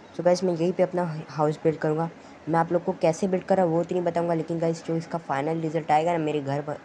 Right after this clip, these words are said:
घर का, वो मैं आप लोग को ज़रूर दिखाऊँगा। Guys मैंने plain कर दिया पूरा,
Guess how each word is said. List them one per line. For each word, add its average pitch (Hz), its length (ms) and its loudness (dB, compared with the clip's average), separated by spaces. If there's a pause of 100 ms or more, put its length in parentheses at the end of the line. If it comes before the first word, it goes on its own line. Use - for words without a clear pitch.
(160)
घर 139 160 -4
का, 143 220 -8 (640)
वो 180 160 4
मैं 175 120 4
आप 151 60 2
लोग 156 160 -6
को 151 80 0
ज़रूर 131 220 -2
दिखाऊँगा। 127 460 -4 (840)
Guys 127 200 0
मैंने 139 140 0
plain 135 320 -2
कर 143 140 0
दिया 165 220 0
पूरा, 165 360 0